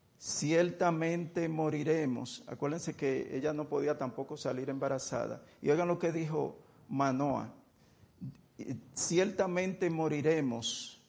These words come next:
porque a Dios hemos visto." Oigan, oigan esto. Y dice, y su mujer le respondió,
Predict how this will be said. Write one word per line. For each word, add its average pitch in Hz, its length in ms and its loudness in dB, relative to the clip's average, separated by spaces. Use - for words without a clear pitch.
porque 156 400 6
a 139 120 8
Dios 143 840 0
hemos 139 400 0
visto." 120 480 -4
Oigan, 131 440 -8
oigan 127 300 -4
esto. 156 420 -8
Y 127 120 -2
dice, 151 760 2
y 151 140 2
su 175 180 4
mujer 156 320 2
le 175 140 6
respondió, 147 880 0